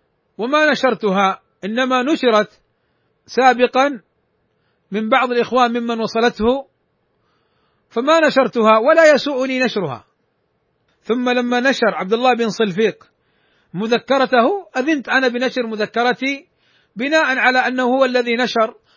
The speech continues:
فأنا أنشر مذكرتي في الرد على عبد الله بن صلفيق. بارك الله فيكم. فإذا هذه قصة ذهابي للشيخ ربيع الله يحفظه،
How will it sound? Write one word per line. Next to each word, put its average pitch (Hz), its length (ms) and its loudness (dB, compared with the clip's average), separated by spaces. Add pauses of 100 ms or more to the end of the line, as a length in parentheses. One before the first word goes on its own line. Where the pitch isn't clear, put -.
(120)
فأنا 294 500 -2
أنشر 233 460 -4
مذكرتي 233 720 0
في 202 100 0
الرد 226 180 2
على 208 180 2
عبد 185 200 -2
الله 226 340 2 (480)
بن 226 200 0
صلفيق. 190 540 -4
بارك 214 320 2
الله 190 280 0
فيكم. 156 320 -6 (1200)
فإذا 269 400 0
هذه 269 440 2
قصة 247 480 -2 (800)
ذهابي 214 680 0 (640)
للشيخ 180 420 -4
ربيع 202 460 0 (560)
الله 190 220 -2
يحفظه، 220 580 -2